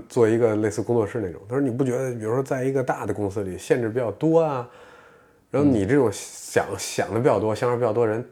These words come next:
Speaker 1: 如果客户和老板咣咣改你的想法，
Speaker 2: 嗯。
Speaker 1: 你，你就是你，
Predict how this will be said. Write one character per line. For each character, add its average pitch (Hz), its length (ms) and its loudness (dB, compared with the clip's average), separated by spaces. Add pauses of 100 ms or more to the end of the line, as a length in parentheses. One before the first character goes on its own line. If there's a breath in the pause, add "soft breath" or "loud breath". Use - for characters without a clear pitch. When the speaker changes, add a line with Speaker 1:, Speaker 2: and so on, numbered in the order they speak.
(340)
Speaker 1:
如 165 220 2
果 135 140 2
客 117 180 4
户 107 180 4
和 104 80 2
老 104 200 2
板 85 180 -4 (220)
咣 156 200 4
咣 151 220 8
改 - 180 0
你 117 140 0
的 98 80 2
想 92 240 -6
法， 101 240 -6
Speaker 2:
嗯。 95 260 -10 (680 soft breath)
Speaker 1:
你， 104 180 0
你 110 340 -4
就 135 160 -6
是 123 60 0
你， 110 100 -4